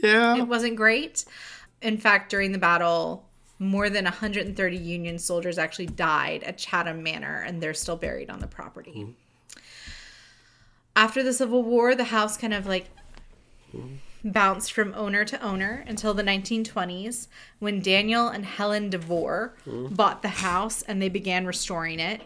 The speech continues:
Speaker 2: In nineteen seventy-five, they willed the house to the National Park Service, and it's now a national park.
Speaker 1: Cool.
Speaker 2: So, pretty cool. There's only one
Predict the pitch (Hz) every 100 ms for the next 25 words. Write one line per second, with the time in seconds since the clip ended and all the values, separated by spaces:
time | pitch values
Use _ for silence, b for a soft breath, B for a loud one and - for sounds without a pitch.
0 | - 196 196 196 226 214 196 190 185 185
1 | 175 175 175 175 - B B B 180 196
2 | 190 208 180 190 185 180 175 - 175 185
3 | 165 165 - 175 165 160 - 170 - 175
4 | - 254 294 339 - - 190 175 - -
5 | 175 170 170 170 165 - 175 151 - 151
6 | - - - _ - - - - - -
7 | - - _ _ _ - - 190 175 170
8 | 165 175 185 - _ 175 196 226 240 233
9 | 277 _ _ _ B B B B B -
10 | 247 285 349 381 277 240 247 254 254 262
11 | 277